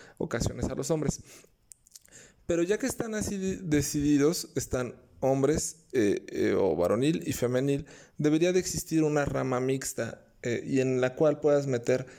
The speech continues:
eh, tanto hombres que se hicieron mujeres como mujeres que se hicieron hombres, o, bueno, todos los tipos de trans que pueda haber,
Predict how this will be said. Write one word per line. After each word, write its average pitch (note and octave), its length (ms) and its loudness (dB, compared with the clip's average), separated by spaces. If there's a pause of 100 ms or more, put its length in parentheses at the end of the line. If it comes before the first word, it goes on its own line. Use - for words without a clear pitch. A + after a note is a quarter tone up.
(220)
eh, A2 680 -2
tanto A#2+ 260 0
hombres F3 200 0
que C3+ 100 -6
se B2+ 60 -4
hicieron D3 180 -2
mujeres D#3 260 0
como C3 140 -2
mujeres C3+ 260 -2
que A#2 100 -4
se A#2 120 -6
hicieron A#2+ 340 0
hombres, E3+ 340 0 (400)
o, B2 720 2
bueno, G3+ 300 0
todos E3+ 400 2
los A#2 260 -2
tipos B2+ 340 -4
de G2 140 -2
trans A2+ 320 -2
que G2+ 180 -6
pueda A2+ 340 2
haber, C3 340 0